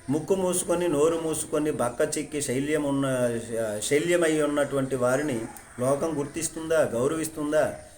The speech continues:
ఐహిక సుఖములే గొప్ప సుఖములు కాబట్టి నా రెండో కుమార్తెను కూడా నేను అడిగిన ధనం ఇచ్చినటువంటి వారికే ఇచ్చి పెళ్లి చేస్తాను అని కన్యాదానం మాత్రం చేయను" అని నిక్కచ్చిగా చెప్పాడు. ఆ మాటలకు సన్యాసి ఆశ్చర్యపడి దారిన తాను పోయారు, అవి వెళ్ళిపోయారు.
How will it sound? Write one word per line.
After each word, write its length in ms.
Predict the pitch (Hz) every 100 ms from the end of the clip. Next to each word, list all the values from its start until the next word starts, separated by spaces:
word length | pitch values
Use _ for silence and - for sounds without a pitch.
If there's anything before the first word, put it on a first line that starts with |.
| - - - -
ఐహిక 360 | 143 165 180 180
సుఖములే 460 | 175 165 170 165
గొప్ప 280 | 165 143 147
సుఖములు 420 | 151 147 143 135
కాబట్టి 540 | 117 113 123 143 175 170
నా 160 | 135
రెండో 300 | 120 123 160
కుమార్తెను 560 | 165 151 151 147 160 151
కూడా 320 | 151 160 170
నేను 440 | 147 139 135 123
అడిగిన 500 | 101 120 151 160 143 117
ధనం 260 | 120 120 147
ఇచ్చినటువంటి 600 | 143 - 143 131 135 123
వారికే 600 | 123 120 123 160 117 104 - - - - - -
ఇచ్చి 200 | 156 -
పెళ్లి 280 | 165 147 151
చేస్తాను 640 | 160 147 143 139 127 123 113
అని 140 | 160
కన్యాదానం 720 | 170 139 151 156 147 143 139
మాత్రం 360 | 131 127 127 147 135
చేయను" 300 | 131 135 135
అని 140 | 147
నిక్కచ్చిగా 840 | 135 123 120 143 143 139 139 110 110 - -
చెప్పాడు. 280 | 151 - 90 - - - - - 147
ఆ 80 | 160
మాటలకు 440 | 156 156 160 151
సన్యాసి 520 | 139 131 147 151 139
ఆశ్చర్యపడి 840 | 120 127 135 - 143 139 139 143 139
దారిన 680 | 110 117 131 131 127 127
తాను 320 | 120 135 123 117
పోయారు, 460 | 107 98 92 87
అవి 120 | 101
వెళ్ళిపోయారు. 560 | 117 117 - 92 85 -